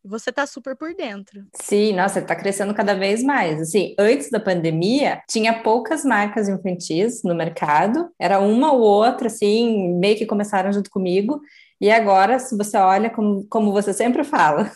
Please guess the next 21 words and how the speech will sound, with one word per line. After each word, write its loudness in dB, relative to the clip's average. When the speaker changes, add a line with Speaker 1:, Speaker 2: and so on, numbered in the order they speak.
Speaker 2:
<laughs> -2
você 6
chuta 2
uma 2
moita, 4
sai 4
uma 4
marca 2
ou 2
uma 2
loja 2
multimarcas. 0
<laughs> -4
Speaker 1:
Eu 0
acho 0
que -4
a -2
pandemia -4
deu 0
uma -6
acelerada -8